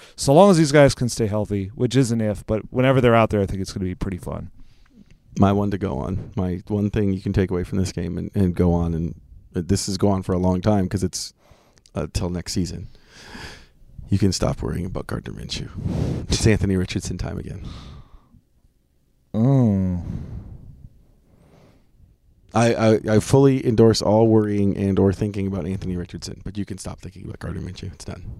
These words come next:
Speaker 2: Bye.
Speaker 1: Yep, this is a, huh, I just realized that. This may be the last podcast we talk about him.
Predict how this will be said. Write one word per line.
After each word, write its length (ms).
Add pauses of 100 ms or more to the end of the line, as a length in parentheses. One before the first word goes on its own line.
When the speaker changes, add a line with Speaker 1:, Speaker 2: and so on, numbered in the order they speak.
Speaker 2:
Bye. 200 (540)
Speaker 1:
Yep, 240
this 220
is 160
a, 260 (1120)
huh, 180 (380)
I 100
just 260
realized 340
that. 140
This 220
may 120
be 140
the 100
last 280
podcast 500
we 100
talk 180
about 180
him. 180